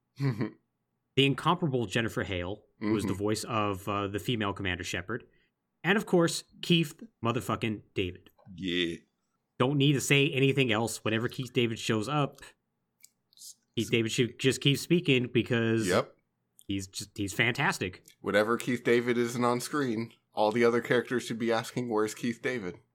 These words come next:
Speaker 1: <laughs>
Speaker 2: Exactly, exactly. As, as another aside, I, I saw the trailer for, like, the new Rick and Morty season, and I was like, "I'm not really that interested." And then Keith David's character showed up, and I'm like,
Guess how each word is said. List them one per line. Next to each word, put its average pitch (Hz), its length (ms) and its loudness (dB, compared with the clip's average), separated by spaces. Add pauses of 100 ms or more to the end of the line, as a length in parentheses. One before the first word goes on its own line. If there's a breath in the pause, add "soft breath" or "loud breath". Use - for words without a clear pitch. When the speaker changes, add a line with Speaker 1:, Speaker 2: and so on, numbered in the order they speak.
(200)
Speaker 1:
<laughs> - 80 -4 (1800 loud breath)
Speaker 2:
Exactly, 95 460 -6
exactly. 101 600 -4 (580)
As, 135 120 4
as 156 180 4
another 175 340 6
aside, 117 520 2
I, 113 180 -2
I - 20 -2
saw 127 260 0
the 110 100 -2
trailer 104 340 -2
for, 113 120 -6
like, 101 140 -2
the 101 80 -6
new 101 120 -2
Rick 104 200 -2
and 95 80 -6
Morty 101 180 -2
season, 104 320 -4
and 104 80 0
I - 20 -2
was 104 120 -4
like, 98 180 -6
"I'm 147 60 -4
not 180 160 2
really 131 180 4
that 113 200 2
interested." 95 500 -4 (220)
And 117 100 0
then 110 100 0
Keith 120 240 -6
David's 98 340 -2
character 90 300 -2
showed 92 240 -4
up, 92 100 -6
and 101 60 -6
I'm 98 60 -6
like, 123 140 -4